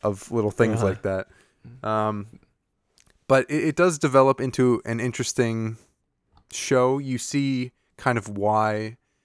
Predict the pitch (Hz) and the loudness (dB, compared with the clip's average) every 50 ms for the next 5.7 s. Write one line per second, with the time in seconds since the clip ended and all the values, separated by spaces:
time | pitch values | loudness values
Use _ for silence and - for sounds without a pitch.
0 | _ _ _ - 113 104 101 95 - - - - - 131 117 113 110 - 107 101 | _ _ _ -4 -2 0 0 -2 -4 -6 -10 -8 -4 -2 0 0 0 -2 -4 -2
1 | - 113 113 113 110 - - - 110 117 113 - - 117 110 104 117 117 123 123 | 0 0 -2 -2 -2 -6 -6 -2 -2 -2 -2 -2 -4 -4 -4 -2 -2 0 -2 -2
2 | 127 131 - - - _ _ _ _ _ _ _ _ - 104 104 101 98 95 - | -4 -8 -10 -12 -14 _ _ _ _ _ _ _ _ -6 -2 -2 0 0 -2 -4
3 | - 107 107 _ - 117 113 - 123 113 110 - - - - - - - - - | -6 -8 -10 _ -6 -6 -2 0 0 0 0 -2 -4 -10 -12 -14 -14 -12 -12 -10
4 | - 113 110 110 110 110 110 107 107 107 - - - - - - - - - - | -8 -6 -6 -4 -4 -6 -6 -8 -10 -12 -16 -20 -20 -20 -20 -20 -20 -20 -20 -20
5 | _ _ _ - 120 110 117 117 113 113 113 117 117 | _ _ _ -12 -4 0 2 4 4 4 2 0 -2